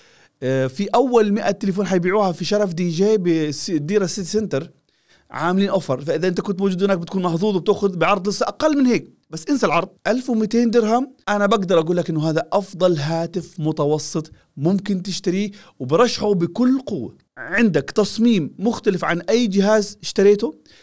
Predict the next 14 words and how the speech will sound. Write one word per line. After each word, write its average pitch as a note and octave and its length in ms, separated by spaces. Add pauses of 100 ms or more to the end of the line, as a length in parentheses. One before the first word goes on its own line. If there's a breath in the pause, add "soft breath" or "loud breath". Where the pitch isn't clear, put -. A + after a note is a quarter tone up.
(160 soft breath)
عندك G3+ 240
سوفت A#3 400
وير G#3+ 260 (300)
قوي A3+ 280
جدًا، A3 360 (300 loud breath)
وعندك G3+ 500
أداء G#3 380
ممتاز G3 640
جدًا، A3+ 380 (140)
كاميرات G#3 580
مرضية A3 440
تمامًا، A#3 520 (360 loud breath)
وبطارية A3 420
خمسة A3 380